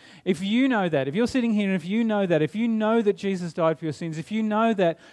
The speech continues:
what we're talking about today, if you know that you are a recipient of that promise, that you, that, that you've received that gift, that undeserved gift, and if you believe that was for you,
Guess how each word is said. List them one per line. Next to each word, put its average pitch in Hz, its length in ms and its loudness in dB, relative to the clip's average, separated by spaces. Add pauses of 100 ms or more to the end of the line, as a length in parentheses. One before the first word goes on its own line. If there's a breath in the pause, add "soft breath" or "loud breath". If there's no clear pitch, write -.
(200 loud breath)
what 202 160 2
we're 226 100 6
talking 226 420 0
about 180 300 -2
today, 165 280 0
if 151 120 -4
you 220 100 -2
know 240 240 2
that 180 140 -2
you 175 260 -4
are 202 160 0
a 185 40 0
recipient 180 540 -4
of 156 60 -6
that 156 220 -4
promise, 147 560 -8 (1300)
that 190 120 0
you, 190 260 2 (380 loud breath)
that, 170 320 0 (320 soft breath)
that 175 140 -4
you've 190 360 -2
received 196 720 0 (220)
that 165 300 -6
gift, 180 260 -2
that 151 120 0
undeserved 160 600 -2
gift, 151 300 -8
and 165 100 -6
if 170 160 -10
you 202 400 -4 (280)
believe 165 360 -2
that 156 120 -4
was 151 200 -8
for 151 100 -14
you, 131 380 -6